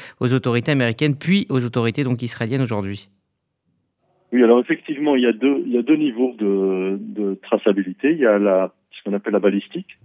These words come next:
Speaker 2: c'est-à-dire de savoir comment, euh, ça a été tiré, de quel côté,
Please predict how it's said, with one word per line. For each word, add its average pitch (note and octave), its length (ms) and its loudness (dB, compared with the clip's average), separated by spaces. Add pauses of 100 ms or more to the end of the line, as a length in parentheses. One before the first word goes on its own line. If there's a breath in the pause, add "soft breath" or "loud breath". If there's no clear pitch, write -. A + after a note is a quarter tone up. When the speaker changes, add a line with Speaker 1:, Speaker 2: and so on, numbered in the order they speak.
(100)
Speaker 2:
c'est-à-dire F#2+ 240 -2
de F#2+ 100 -2
savoir G2+ 380 -2
comment, G2 520 -2
euh, F2+ 180 -4 (220)
ça - 80 -6
a - 20 -2
été G2 160 -8
tiré, A#2 300 4
de G3 100 -4
quel - 180 -4
côté, - 440 0